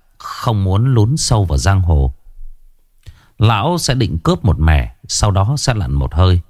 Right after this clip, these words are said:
Với số tiền thu được từ việc bán chỗ hàng cướp được, trừ mọi khoản, lão dư sức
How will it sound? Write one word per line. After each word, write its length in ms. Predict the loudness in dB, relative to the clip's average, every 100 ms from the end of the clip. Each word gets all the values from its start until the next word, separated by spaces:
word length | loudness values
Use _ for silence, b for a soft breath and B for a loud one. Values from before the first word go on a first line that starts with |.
| -18 b b b
Với 180 | 0 2
số 160 | 2 -2
tiền 320 | 2 2 2
thu 180 | 2 2
được 220 | 2 2
từ 100 | 0
việc 320 | 2 0 -2
bán 320 | -2 0 0 0
chỗ 140 | -2
hàng 280 | 2 0 0
cướp 240 | 0 0
được, 260 | 2 0 0 -12 _ _ _ -2
trừ 200 | 2 4
mọi 260 | 2 0
khoản, 320 | -2 0 0 -4 -2
lão 240 | 0 0
dư 200 | 0 0
sức 240 | 0 -4